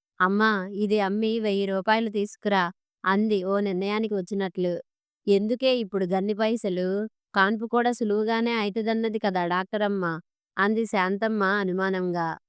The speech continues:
"నీకు తెల్వదులే అమ్మా, ఏదో దానికి ఖర్చులకు ఉంటాయిలే,"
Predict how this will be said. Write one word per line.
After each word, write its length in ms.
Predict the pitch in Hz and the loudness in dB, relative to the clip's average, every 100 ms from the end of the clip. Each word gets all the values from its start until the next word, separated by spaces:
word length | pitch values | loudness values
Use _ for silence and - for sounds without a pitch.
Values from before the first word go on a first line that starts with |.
| _ _ _ - | _ _ _ -2
"నీకు 220 | 214 220 | 0 2
తెల్వదులే 640 | 214 202 196 214 220 233 226 | 0 0 2 0 0 2 0
అమ్మా, 540 | 214 202 190 190 185 | 0 0 0 0 -2
ఏదో 340 | 190 196 226 | -2 0 0
దానికి 340 | 226 214 208 202 | 0 0 -2 -2
ఖర్చులకు 460 | 196 185 214 208 | -2 -2 -4 -2
ఉంటాయిలే," 800 | 208 196 202 202 185 190 185 175 | -2 0 0 2 0 0 -2 -4